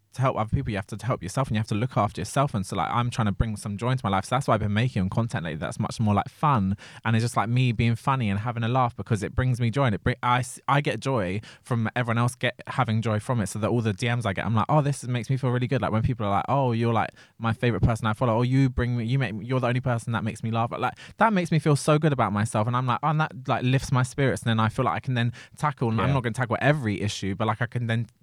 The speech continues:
Speaker 1: put that good energy into tackling an issue. And I just think it's understanding as well, like, not that you don't have to, and that you can't fight every issue. You can't, you, you can't, you can do your, just do all you can, but, like, you just have to understand, like, we were all kind of, and I mean, it's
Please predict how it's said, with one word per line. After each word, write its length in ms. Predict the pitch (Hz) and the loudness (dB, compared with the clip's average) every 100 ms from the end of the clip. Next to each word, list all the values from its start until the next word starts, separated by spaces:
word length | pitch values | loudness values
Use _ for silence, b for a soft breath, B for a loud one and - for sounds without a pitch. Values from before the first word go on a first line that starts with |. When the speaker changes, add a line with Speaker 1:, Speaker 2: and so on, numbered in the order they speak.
| 107 | -10
Speaker 1:
put 160 | - 139 | -4 2
that 160 | 131 - - | 2 0 -2
good 160 | 131 | 0
energy 300 | 120 127 117 104 | 2 0 0 -4
into 400 | 120 - 104 101 B B - | -4 0 0 -2 B B -2
tackling 280 | 127 - 110 | -2 0 0
an 120 | 113 | 2
issue. 220 | 131 - | 0 0
And 100 | 104 | 0
I 60 | 113 | 2
just 160 | 127 | 0
think 120 | 135 127 | 0 0
it's 100 | 117 | 2
understanding 500 | 110 - 113 110 101 | 0 0 0 0 -2
as 120 | 101 | -2
well, 120 | 123 | 0
like, 160 | 107 87 | 0 0
not 160 | 113 - _ | -2 -4 _
that 120 | 117 | -4
you 100 | 110 | -2
don't 220 | 107 117 - | 0 -2 0
have 200 | 127 120 | -2 -2
to, 240 | - 101 101 B | 0 0 0 B
and 100 | 120 127 | -2 0
that 100 | 123 | 0
you 100 | 107 | -4
can't 540 | - 151 139 95 110 - - | 0 2 4 4 0 -4 -6
fight 220 | 120 - | -4 -2
every 300 | 113 113 113 | -4 -2 -2
issue. 220 | 127 - | -2 0
You 140 | 95 101 | -2 -2
can't, 360 | - 131 123 120 | 0 2 2 0
you, 140 | 123 123 - | -2 -2 0
you 120 | 127 | 0
can't, 260 | - 135 104 | 2 2 2
you 60 | |
can 100 | - | 0
do 100 | 135 | 2
your, 260 | 135 117 104 B B B B B 131 | 4 4 2 B B B B B -2
just 240 | 139 - | 0 2
do 160 | 147 147 | 4 4
all 100 | 127 | 4
you 120 | 104 | 2
can, 300 | 120 127 107 | 2 2 4
but, 120 | 90 | 4
like, 200 | 98 98 | 2 2
you 120 | 110 | 0
just 160 | 117 117 | -2 -2
have 140 | 113 | -2
to 80 | - | 2
understand, 420 | 98 - 110 107 | 0 2 2 2
like, 400 | 98 92 - - _ _ _ _ | 2 0 -4 -12 _ _ _ _
we 100 | 110 | -4
were 140 | 104 - | -2 -2
all 280 | 120 113 104 | 0 2 0
kind 240 | - 104 | -4 -6
of, 220 | 95 90 - _ _ _ _ _ - | -6 -8 -16 _ _ _ _ _ -8
and 120 | 113 | -2
I 100 | 101 | 0
mean, 160 | 95 85 | 0 -2
it's 200 | 101 | -6